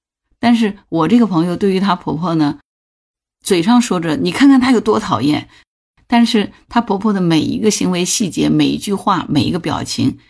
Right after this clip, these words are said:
她都会反反复复地记在脑子里，然后去关注她，然后还要转述给我听，对吧？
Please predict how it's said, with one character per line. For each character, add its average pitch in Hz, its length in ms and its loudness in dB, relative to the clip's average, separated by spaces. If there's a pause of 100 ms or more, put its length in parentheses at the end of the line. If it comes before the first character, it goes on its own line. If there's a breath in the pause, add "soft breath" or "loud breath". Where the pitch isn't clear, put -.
(300 soft breath)
她 220 140 -2
都 226 80 2
会 220 120 -2
反 190 240 0
反 190 180 -2
复 165 160 -8
复 151 60 -6
地 139 120 -2
记 139 160 -6
在 - 140 -2
脑 107 200 0
子 117 180 -10
里， 104 140 -6
然 107 220 -4
后 156 140 -4
去 131 160 -8
关 147 260 -2
注 143 160 -8
她， - 280 -10 (400)
然 160 140 -2
后 185 120 0
还 160 160 -2
要 170 40 0
转 151 220 -6
述 139 140 -8
给 - 120 -4
我 139 160 -2
听， - 360 -6 (400)
对 143 100 -8
吧？ - 220 -10